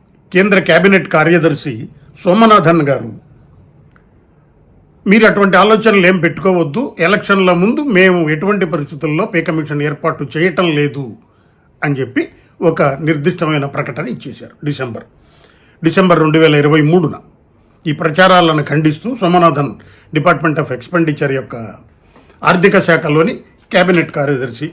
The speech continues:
అనుకోవచ్చు. సెవెంత్ సిపిసి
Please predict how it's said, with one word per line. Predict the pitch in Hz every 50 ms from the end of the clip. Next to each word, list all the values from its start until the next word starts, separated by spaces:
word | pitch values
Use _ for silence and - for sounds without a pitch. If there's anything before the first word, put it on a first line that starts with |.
| - -
అనుకోవచ్చు. | 147 139 127 113 120 104 92 92 - _ - - _ _ _ _ _ _ _ _ _ _ _ _ _ _ _ _ _ _ _ _ _ _ _ _ _ _ _ _ _ _ _ _ _ _ - -
సెవెంత్ | 202 180 208 285 320 339 311 -
సిపిసి | - 302 233 214 269 247 - 226 247 214 175 170 190 202 220 -